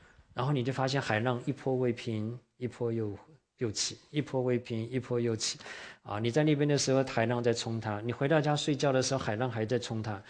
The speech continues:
等到你第二天早上来的时候，你哪怕是个十吨的一个，一个 castle，经过整夜的冲撞，它一定，一定走了，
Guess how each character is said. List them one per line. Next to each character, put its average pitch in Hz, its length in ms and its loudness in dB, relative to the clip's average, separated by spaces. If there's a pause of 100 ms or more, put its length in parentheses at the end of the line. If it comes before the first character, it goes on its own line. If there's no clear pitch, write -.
(280)
等 123 120 2
到 147 80 6
你 139 140 4
第 147 140 6
二 135 40 8
天 135 160 2
早 104 160 0
上 117 160 -4
来 98 160 -4
的 104 80 -6
时 104 160 -6
候， 98 240 -8 (380)
你 127 100 -4
哪 120 160 2
怕 143 160 0
是 135 180 2
个 117 100 0
十 - 260 0
吨 117 220 -2
的 107 100 -2 (300)
一 120 100 -2
个， 107 140 -2
一 110 120 -4
个 110 120 -2
castle， 107 480 -6 (520)
经 143 180 0
过 131 120 2
整 104 240 -4
夜 117 140 0
的 110 80 -2
冲 117 260 -6
撞， 107 240 -4
它 110 140 -6
一 107 80 -4
定， 104 240 -8
一 123 80 -2
定 117 180 -4
走 90 240 -8
了， 101 100 -18